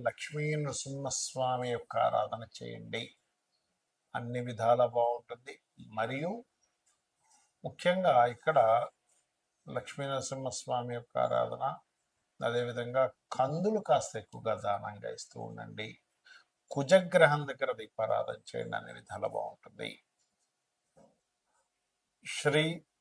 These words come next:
విశ్వవసు నామ సంవత్సరంలో మరి జాతకం లేదండి, మేమేం చేయాలి అని అనుకునేటువంటి వారికి ఒకటే, రోజు నిత్యము ఉదయం సాయంత్రం దీపారాధన, మీకు దగ్గరలో ఉండేటువంటి ఆలయానికి వెళ్ళడం, గోశాలకు వెళ్ళడం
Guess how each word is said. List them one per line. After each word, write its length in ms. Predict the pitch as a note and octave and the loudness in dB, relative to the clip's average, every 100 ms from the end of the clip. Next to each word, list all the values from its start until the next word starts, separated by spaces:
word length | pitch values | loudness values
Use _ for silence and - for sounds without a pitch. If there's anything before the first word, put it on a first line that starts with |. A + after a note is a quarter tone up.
| _ | _
విశ్వవసు 800 | B2 B2 - D3+ D3+ D#3 - D#3+ D3+ | -6 -4 0 4 6 6 4 2 4
నామ 340 | C#3+ C3+ C3+ | 4 4 2
సంవత్సరంలో 1120 | B2 B2+ A2 A2+ - - G2+ G2+ G#2 B2 - - _ - - _ _ - | 0 -2 -2 -4 -4 -2 -2 -2 2 2 2 -8 _ -20 -20 _ _ -2
మరి 440 | A#2+ A#2 A2 G#2+ A2 | 0 0 -2 -6 -2
జాతకం 560 | A#2 A2+ A2 - A#2+ | 4 4 4 -4 -2
లేదండి, 640 | A2 G#2+ G#2 G#2 G#2 A2+ - _ _ _ _ _ _ _ | 0 0 -2 -4 -6 -8 -10 _ _ _ _ _ _ _
మేమేం 320 | B2 A#2 A#2 | -4 0 -2
చేయాలి 600 | A2+ A2 G#2+ G#2 G#2+ A2 - - | -2 -4 -2 -2 -4 -8 -16 -10
అని 100 | G#2+ | -8
అనుకునేటువంటి 680 | G#2 G2 G#2+ G#2 G2+ G#2 G2 | -8 -10 -10 -10 -10 -12 -6
వారికి 260 | G#2 A2+ - | -4 -4 -4
ఒకటే, 280 | A2+ G#2+ A#2 - - _ - | -10 -6 -6 -6 -16 _ -14
రోజు 520 | A2+ A2+ A#2+ C3 D3 C#3 | -4 0 0 0 -2 -2
నిత్యము 520 | A2+ - - B2+ C#3 | -6 -8 -6 -4 -4
ఉదయం 500 | C3+ A2 G#2+ G#2+ A#2+ | -4 -4 -2 -2 -2
సాయంత్రం 580 | A2+ A2 G2 F#2+ G2 G2 | -2 -2 -2 -6 -8 -8
దీపారాధన, 680 | F#2+ - G#2+ G#2 G2 G#2+ B2 | -12 -4 -2 0 -2 -4 -8
మీకు 220 | C3 A2 | -10 -6
దగ్గరలో 440 | G#2 G2 - G#2 | -6 -4 -4 -2
ఉండేటువంటి 480 | G#2 G2 F#2+ - F#2+ | -4 -6 -12 -8 -2
ఆలయానికి 520 | G2 G2+ G#2 G#2 G2+ - | 2 2 0 -2 -6 -8
వెళ్ళడం, 320 | G#2 A2 B2 | -6 -8 -8
గోశాలకు 540 | G#2+ G2+ - G#2 G2+ G#2 | -6 -6 -4 -6 -6 -10
వెళ్ళడం 340 | G#2 - G2+ | -10 -12 -14